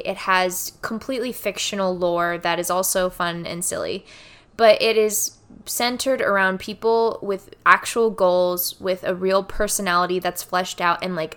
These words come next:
undying love for one another. This has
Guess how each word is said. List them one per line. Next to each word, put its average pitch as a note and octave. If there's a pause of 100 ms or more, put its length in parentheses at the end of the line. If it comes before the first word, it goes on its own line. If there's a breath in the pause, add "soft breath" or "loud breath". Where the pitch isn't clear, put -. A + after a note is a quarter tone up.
undying F3+
love D#3
for G3
one G3+
another. A3 (380 loud breath)
This A#3
has B3+